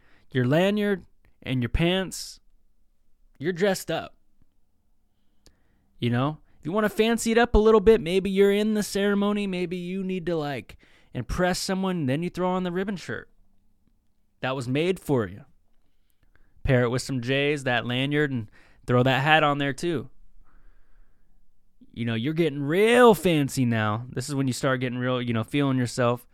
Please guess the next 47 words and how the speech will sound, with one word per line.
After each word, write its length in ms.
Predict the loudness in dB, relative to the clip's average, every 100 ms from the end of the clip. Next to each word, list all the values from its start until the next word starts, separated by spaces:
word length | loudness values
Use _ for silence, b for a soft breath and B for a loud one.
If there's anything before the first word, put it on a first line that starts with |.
| b b b b -10
Maybe 200 | -6 -4
you 100 | -2
throw 220 | 0 2
on, 180 | 2 0
like, 160 | -4
a 60 | -8
cowboy 540 | -8 -2 0 4 2
hat 260 | 2 2 2
or 80 | -2
something, 540 | -4 -8 -6 -6 -6
some, 180 | -10 -16 -20 b b b b
some 240 | -20 -8 4
boots 380 | 6 6 4
or 80 | -2
something. 560 | -4 -4 -4 -4 -8 -8 b b -2
I 100 | 0
don't 180 | 2
throw 180 | 4 4
those 240 | 4 2 0
on. 160 | -4
I 60 | -2
never 240 | -2 -2
have. 260 | -2 -4 -8 -14 -20 -20 -20 -20 -20 -20 -14
But 140 | -8
I 80 | -6
know 180 | -4 -4
in 60 |
some 220 | -2 -2
other 200 | 0 0
reses, 360 | 0 0 -2 -4
you 80 | -4
know, 100 | -4
people 400 | -4 -6 -4 -2
like 320 | 0 -2 -4
doing 300 | -4 -2 -4
that. 240 | -6 -8
They 100 | -8
like 260 | -4 -2 -2
putting 360 | -6 -8 -8 -6
the, 240 | -4 -4
the 80 | -6
boots 400 | -2 0 -2 -4
on 240 | -2 -2
and 100 | -2
the 60 | -4
hat 300 | -2 -2 -2
on. 320 | -2 -4 -6